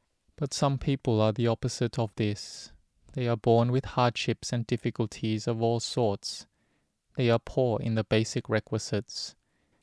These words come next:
They have little mindfulness and wisdom to learn,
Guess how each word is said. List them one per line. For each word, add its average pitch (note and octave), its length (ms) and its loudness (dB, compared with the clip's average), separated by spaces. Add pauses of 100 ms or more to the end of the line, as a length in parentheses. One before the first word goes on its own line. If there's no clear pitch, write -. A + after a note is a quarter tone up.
(160)
They A#2+ 140 2
have A#2+ 220 0
little B2+ 300 2
mindfulness A2+ 640 0
and A2 140 -2
wisdom A#2 440 2
to B2+ 120 -2
learn, G#2 440 2